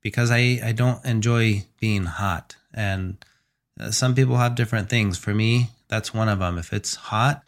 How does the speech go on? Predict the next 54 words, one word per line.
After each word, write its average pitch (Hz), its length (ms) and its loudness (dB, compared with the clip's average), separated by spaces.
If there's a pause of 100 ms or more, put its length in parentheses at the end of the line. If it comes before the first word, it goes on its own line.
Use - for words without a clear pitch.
I 113 80 -2
try 127 200 2
to 127 100 4
be 120 160 2
very 117 260 2
careful 113 400 0
about 104 240 2
what 107 140 2
I'm 107 120 0
gonna 104 180 2
say 101 280 0
or 98 100 0
do 101 240 0
because 98 300 -4
I 98 100 0
know 101 200 0
I'm 98 180 0
under 95 240 0
the 95 180 0
influence 98 500 -4
of 95 120 -4
that 92 200 -2
discomfort. 92 760 -8 (200)
<laughs> 131 80 6 (560)
So 113 480 2 (260)
that's 156 260 0
the 170 100 2
acronym. 127 680 2
Um, 107 580 2 (120)
I, 107 240 -2
I - 20 2
hope 135 320 0
this - 180 -2
is 113 100 -2
something 117 380 -2
that 104 140 -2
works 107 360 -4 (440)
well 110 240 2
for 107 200 -2
you 104 540 4
as 98 160 0
a 101 80 0
tool. 104 560 0
And 120 100 2
remember, 160 400 4
all 135 140 4
these 170 280 0
things, 120 300 2
all 131 120 0
these 147 180 0
concepts, 120 640 -2
all 113 100 -2
these 131 200 0
ideas, 113 540 2